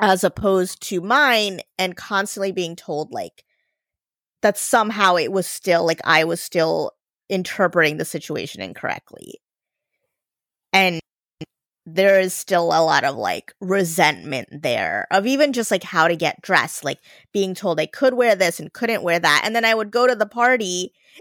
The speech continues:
and all my cousins or all the brown kids actually wore whatever the fuck they wanted and nobody cares. And I would be literally berated. And so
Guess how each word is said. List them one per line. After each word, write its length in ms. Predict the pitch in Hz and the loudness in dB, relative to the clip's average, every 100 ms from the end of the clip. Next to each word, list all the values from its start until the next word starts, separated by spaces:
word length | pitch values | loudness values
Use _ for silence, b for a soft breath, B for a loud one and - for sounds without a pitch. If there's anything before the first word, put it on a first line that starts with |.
| _ | _
and 140 | 240 233 | 2 4
all 160 | 240 | 4
my 160 | 247 226 | 4 0
cousins 560 | - 226 226 202 160 185 | 0 0 0 0 -2 0
or 100 | 190 | -2
all 260 | - 196 | 2 0
the 80 | 226 | 0
brown 280 | 202 190 226 | -2 -2 -4
kids 320 | 220 151 147 - | -4 -4 -4 0
actually 360 | 185 - 220 | 0 2 2
wore 180 | 185 190 | 4 4
whatever 260 | 185 175 160 | 4 4 2
the 80 | |
fuck 280 | 156 185 - | 0 -2 -2
they 120 | 180 | -4
wanted 600 | 143 156 240 131 127 180 b b b - | 0 0 0 -2 -6 -6 b b b -4
and 200 | 180 185 | 0 2
nobody 360 | 196 190 180 | 2 2 -4
cares. 500 | 175 196 185 180 175 | -6 0 2 4 2
And 140 | - 202 | 0 2
I 260 | 175 180 | 4 4
would 180 | 190 185 | 2 -2
be 160 | 190 185 | -4 -2
literally 460 | 180 180 175 175 | 0 2 2 0
berated. 920 | 175 185 165 147 143 170 98 104 135 226 _ _ _ _ _ _ _ _ _ - | -2 -2 -2 0 -2 -2 -2 -4 -4 -12 _ _ _ _ _ _ _ _ _ -2
And 240 | 208 196 | 0 0
so 580 | - - 190 170 156 | -2 2 4 4 2